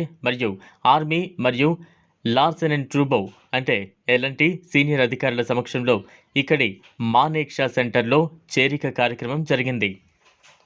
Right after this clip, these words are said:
రాబోయే నాలుగు సంవత్సరాల్లో రెండు వేల ఐదు వందల ఎనభై ఐదు కోట్ల విలువైన మొత్తం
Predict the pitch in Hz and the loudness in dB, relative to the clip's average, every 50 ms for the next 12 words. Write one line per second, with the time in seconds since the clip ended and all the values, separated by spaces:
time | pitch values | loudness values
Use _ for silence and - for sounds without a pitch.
0 | _ _ _ _ _ _ _ _ _ _ _ _ _ _ _ _ _ _ 120 127 | _ _ _ _ _ _ _ _ _ _ _ _ _ _ _ _ _ _ -2 -2
1 | 143 175 185 196 190 175 160 127 131 135 151 156 147 135 - 131 127 127 123 - | 0 0 0 0 0 0 2 2 2 2 2 0 -6 -4 -4 -2 -4 -4 -4 -2
2 | 139 131 123 127 113 98 90 _ _ _ _ _ 107 127 139 151 151 143 139 131 | -2 -2 0 0 0 -2 -2 _ _ _ _ _ -2 -2 -2 -2 -4 -2 -2 0
3 | 127 131 143 156 - _ - 123 131 151 151 156 156 147 127 139 127 120 117 120 | 0 0 0 -2 -6 _ 0 0 0 0 -2 -4 -6 -4 -2 -2 0 0 0 0
4 | 127 135 143 131 123 123 - 127 123 - 127 120 120 117 117 123 120 120 113 101 | -2 -4 -6 -6 -4 -2 0 0 0 2 0 -2 -2 0 0 0 2 2 0 -2
5 | 95 - - _ _ _ - 131 - - 175 | -2 -8 -20 _ _ _ 0 0 2 4 2